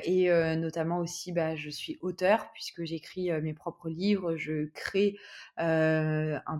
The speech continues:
peu de la papeterie, disons, puisque, euh, bah, j'ai créé mon agenda cette année et, euh, je suis en train de le sortir sur, euh, bah, plusieurs, euh, plusieurs versions.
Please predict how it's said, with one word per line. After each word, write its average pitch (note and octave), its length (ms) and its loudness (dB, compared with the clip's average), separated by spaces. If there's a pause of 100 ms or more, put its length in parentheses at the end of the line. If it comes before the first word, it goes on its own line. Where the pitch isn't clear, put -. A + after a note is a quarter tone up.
peu F#3+ 100 0
de E3 100 -4
la D3 120 0
papeterie, F3 520 0
disons, G3 380 0
puisque, - 300 -12
euh, D3+ 560 -4 (180)
bah, C3+ 360 -6
j'ai D#3 180 -12
créé E3+ 220 -10
mon E3 180 -6
agenda D#3 400 -4
cette - 180 -10
année F#3 400 0 (380)
et, F3+ 240 2
euh, D#3+ 140 2
je D#3 100 -8
suis D#3+ 180 -10
en E3 80 -4
train F3 240 -6
de D#3 140 -4
le D3+ 160 -6
sortir F3+ 600 -8
sur, E3 360 -14
euh, C#3+ 680 -6
bah, D#3 160 -2 (220)
plusieurs, F3 480 -4
euh, D#3 320 -4 (720)
plusieurs F#3+ 420 0
versions. G#3+ 640 2